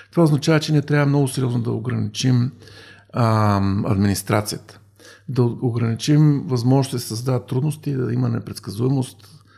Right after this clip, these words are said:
Ще получиш ли разрешение, няма ли да получиш, кога ще ти дойдат на проверка, какво ще се случи по време на тази проверка. Това означава правила. А, ясни правила, еднакви за, а, за всички. Това означава, а, компетентна администрация, която може да бъде партньор на,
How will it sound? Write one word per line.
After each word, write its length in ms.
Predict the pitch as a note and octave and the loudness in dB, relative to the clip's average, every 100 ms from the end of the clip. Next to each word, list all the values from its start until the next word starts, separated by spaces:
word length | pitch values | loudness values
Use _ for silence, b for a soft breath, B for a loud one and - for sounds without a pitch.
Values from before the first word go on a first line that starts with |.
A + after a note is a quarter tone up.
| b | b
Ще 200 | - - | -8 -6
получиш 380 | G#2+ B2+ - - | -4 -4 -4 -2
ли 300 | C3 B2 A#2+ | 0 0 0
разрешение, 400 | A2 G#2+ - A2 | -2 -2 -2 -2
няма 200 | G#2 A2+ | 0 -2
ли 40 | |
да 120 | A#2+ A#2+ | -4 -6
получиш, 240 | A#2+ - | -8 -8
кога 200 | - A2 | -8 -6
ще 120 | - | -6
ти 80 | A#2 | -6
дойдат 240 | A#2+ A#2+ | -4 -4
на 80 | A2+ | -4
проверка, 460 | G#2+ G#2+ A2 G#2+ - | -6 -4 -4 -4 -10
какво 260 | - - | -12 -10
ще 160 | A#2 - | -10 -10
се 60 | - | -14
случи 380 | A2+ A#2+ G#2+ B B B - | -8 -8 -8 B B B -6
по 100 | A2+ | 0
време 260 | A2+ A2 | 2 2
на 120 | G#2 | 0
тази 220 | A2 G#2 - | -2 -4 -6
проверка. 380 | G#2 G#2+ - | -8 -8 -8
Това 120 | - G3 | -4 -2
означава 440 | E3 - D#3 - | 0 0 0 0
правила. 420 | B2 G#2 G#2+ G#2 - - B B B B B B | -4 -2 0 -2 -4 -18 B B B B B B
А, 360 | C#3 C3 A#2+ A#2+ | -2 0 2 2
ясни 320 | C#3+ D3+ D3+ | 2 2 0
правила, 340 | B2 A2+ A#2 C#3+ | -2 -2 0 2
еднакви 360 | C3 B2+ - | 2 0 -2
за, 200 | A2 A2 | -4 -2
а, 680 | G#2+ G#2+ G#2+ - C#3 A#2 G#2+ | 0 -2 -2 -4 -6 -4 -4
за 180 | - A2 | -6 -6
всички. 460 | - G#2 - - - | -6 -8 -10 -16 -10
Това 180 | - D#3 | 0 2
означава, 800 | D3+ C3 - D3 D3 D3+ C#3+ C#3+ B B B B | 2 0 -2 0 2 2 2 -2 B B B B
а, 320 | F3 B2+ B2 A#2+ | -4 -2 0 -2
компетентна 560 | A#2 A2 A2 D3 D3+ | -2 -2 0 0 2
администрация, 520 | C3 B2+ - C3 C3 | 0 0 0 -4 -2
която 200 | C3 B2+ | -6 -4
може 180 | C3 B2 | -2 -2
да 60 | A2+ | 0
бъде 180 | B2+ B2 | 0 -2
партньор 460 | B2 G#2 B2 A#2 | -4 -4 -2 -2
на, 460 | A2+ G#2+ G#2 G#2 | -2 -2 -2 -4